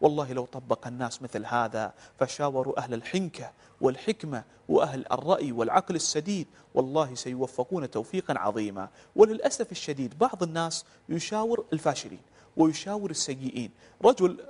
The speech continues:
معروف عنه أنه فاشل في حياته الأسرية، وأنه صاحب تجربة سيئة جدًا في حياته الزوجية والأسرية، كيف تشاور مثل هذا الإنسان؟ إحدى الأخوات مشهورة بأنها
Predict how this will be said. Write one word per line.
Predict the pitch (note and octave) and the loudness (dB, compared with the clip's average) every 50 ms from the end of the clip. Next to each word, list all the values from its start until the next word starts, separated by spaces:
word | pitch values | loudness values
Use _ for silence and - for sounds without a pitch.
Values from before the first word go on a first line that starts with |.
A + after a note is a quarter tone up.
| - - D3 | -16 -12 -8
معروف | D#3 D3+ D#3+ - F#3 G#3+ A#3 - - | 0 0 2 2 2 0 -2 -2 -2
عنه | - C#3 F#3+ F3+ F3+ - - | 0 0 0 0 -2 -2 -2
أنه | G#3 G3 F#3 E3 E3 E3+ | -2 0 0 -2 -2 -4
فاشل | D#3+ - - F#3+ F#3 E3+ - E3+ E3 | -6 -4 -6 -6 -6 -4 -6 -8 -6
في | - D#3+ | -6 -8
حياته | D3+ - D3 D3 E3 D#3+ - D#3 | -6 -2 0 0 0 0 -2 -4
الأسرية، | C#3 C#3+ - C3 - - A#2 A2 G#2 F2 D#2 B1+ - - _ - - - - - | -6 -4 -4 -4 -4 -2 -4 -4 -4 -6 -8 -10 -12 -14 _ -20 -20 -10 0 4
وأنه | - - - B3+ C4 A3+ G3+ F#3+ G#3+ A3 A3 - - | 6 6 6 4 0 0 -2 0 -2 -4 -4 -6 -8
صاحب | - - - G#3+ F#3 - E3+ D#3+ - | -10 -4 -2 -2 0 0 0 -2 0
تجربة | G#3+ G#3 F3 F3+ E3+ D3+ D3+ | -2 -2 -2 -2 0 0 0
سيئة | - - G#3+ G3 E3+ E3+ G3+ - D3+ | 0 -2 -6 -6 -2 -2 0 0 -2
جدًا | - G3+ F3 D#3+ E3+ D#3 | -6 -6 -6 -4 -4 -4
في | - - D3+ | -4 -8 -8
حياته | - - D#3 E3+ E3 - D#3 D3 | -4 -2 -2 -2 -2 -4 -6 -6
الزوجية | C#3 B2 B2 B2+ B2+ B2+ - F3+ F#3 | -6 -4 -4 -4 -4 -4 -4 -2 -2
والأسرية، | D#3+ C#3+ - - A#2+ - A#2 G#2+ A2 G#2+ F#2+ E2+ - - - - - _ - | 0 -2 -2 -4 -4 -4 -2 -2 -4 -2 -2 -4 -4 -4 -8 -20 -20 _ 0
كيف | - - F4+ - A3+ | 2 2 4 4 2
تشاور | - - C#3 - - C3+ B2+ B2 A#2 A#2 | -2 -2 -6 -4 -4 -2 -2 -2 -2 -4
مثل | B2 B2 - A#2+ A2+ | -6 -8 -8 -6 -4
هذا | A2+ A#2 G#2+ G#2+ | 0 0 0 0
الإنسان؟ | G2+ - - G#2+ G#2+ - A2 G#2 G2+ F#2 - - - - - - - - | -2 -4 -4 -6 -4 -2 0 0 -2 -2 -8 -14 -20 -20 -8 0 0 0
إحدى | - - F3+ G3 | 0 2 -2 -2
الأخوات | - - - - F3+ F3+ G3 G3 F#3 - | 0 0 -4 -2 0 0 0 0 -2 -2
مشهورة | D#3+ D#3 D3 - - - G3+ G3 F3+ E3+ | -4 -6 -6 -6 -6 -4 -4 0 0 0
بأنها | D#3 D3 D3+ - - G3 F#3 F3+ F3 F3 E3 F#3 G3 G#3 | 0 -2 -6 -4 -4 -4 -4 -4 -6 -4 -4 -4 -4 -4